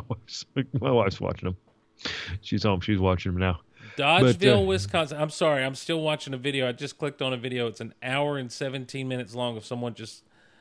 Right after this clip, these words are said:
Speaker 2: I guess, just walking through the house on the rock. And one of the first things on
Speaker 1: Wow.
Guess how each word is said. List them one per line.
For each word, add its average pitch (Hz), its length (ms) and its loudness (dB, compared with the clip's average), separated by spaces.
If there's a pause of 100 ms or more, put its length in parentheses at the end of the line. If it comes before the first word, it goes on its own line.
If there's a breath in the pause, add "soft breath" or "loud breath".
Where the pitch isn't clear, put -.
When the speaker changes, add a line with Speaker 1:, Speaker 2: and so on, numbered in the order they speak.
(100)
Speaker 2:
I 113 60 -14
guess, 131 380 -4
just 107 140 -8
walking 113 520 -6
through 120 160 -6
the 107 100 -6
house 117 320 -6
on 110 60 -10
the 110 80 -6
rock. 113 240 -4
And 110 80 -10
one 110 100 -8
of 107 60 -14
the - 40 -20
first 127 280 -6
things 123 240 -6
on 120 140 -4
Speaker 1:
Wow. 98 360 2